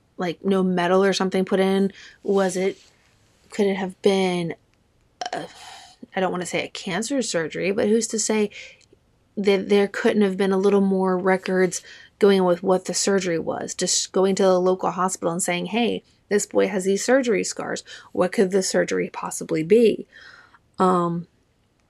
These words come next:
and that's what makes me wonder, like, could that be how they got their break in the case?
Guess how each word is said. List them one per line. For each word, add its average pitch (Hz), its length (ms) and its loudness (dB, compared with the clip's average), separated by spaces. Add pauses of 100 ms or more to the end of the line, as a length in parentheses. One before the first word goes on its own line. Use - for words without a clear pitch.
(1040)
and 196 280 4
that's 208 300 2
what 226 80 0
makes 196 300 -2
me 185 100 2
wonder, 170 560 0
like, 160 640 -8 (720)
could 196 260 0
that 175 200 -4
be 180 120 -2
how 175 200 -6
they 170 100 -10
got 180 220 -8
their 170 140 -8
break 160 200 -6
in 165 100 -8
the 151 80 -10
case? - 580 -4